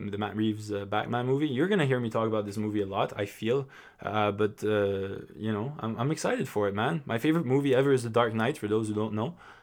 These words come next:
And, um, Batman movies always get me giddy, man. And, um,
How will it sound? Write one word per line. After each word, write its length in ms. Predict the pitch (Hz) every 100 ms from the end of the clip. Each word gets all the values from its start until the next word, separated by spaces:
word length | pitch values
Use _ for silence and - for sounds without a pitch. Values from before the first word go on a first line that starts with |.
| -
And, 380 | - 117 113 110
um, 500 | 107 104 101 98 95
Batman 360 | 95 131 160 156
movies 280 | 143 147 127
always 240 | 120 127
get 160 | 127 120
me 80 |
giddy, 260 | 117 113 110
man. 300 | 101 101 104 - -
And, 360 | 104 101 101
um, 360 | 98 98 95 95